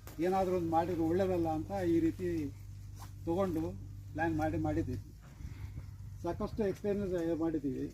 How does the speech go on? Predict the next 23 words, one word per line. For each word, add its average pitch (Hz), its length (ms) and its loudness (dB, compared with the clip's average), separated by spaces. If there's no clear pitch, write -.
ಎಕ್ಸ್‌ಪೆನ್ಸ್ - 380 -4
ಮಾಡಿದ್ದೀವಿ. 135 400 -4
ಆದರೆ 160 240 0
ಎಕ್ಸ್‌ಪೆನ್ಸ್ 175 360 -4
ಬೇಡ 165 140 2
ನಿಮಗೆ 139 400 2
ಅದು 139 80 -6
ಹೇಳೋದು. 139 360 -4
ಈ 185 80 4
ರೀತಿ 208 220 2
ಎಲ್ಲ 208 180 8
ಮಾಡಿದ್ದೀವಿ. 170 480 4
ಇದರಲ್ಲಿ 185 400 4
ತೋಟದಲ್ಲಿ 180 600 0
ಅಡಿಕೆ 190 260 2
ಇದೆ, 156 300 2
ತೆಂಗಿದೆ, 165 500 0
ಮಾವು 170 280 4
ಇದೆ, 143 260 2
ಏಲಕ್ಕಿ 196 380 2
ಇದೆ, 147 140 -2
ಲವಂಗ 180 320 2
ಇದೆ, 135 160 -4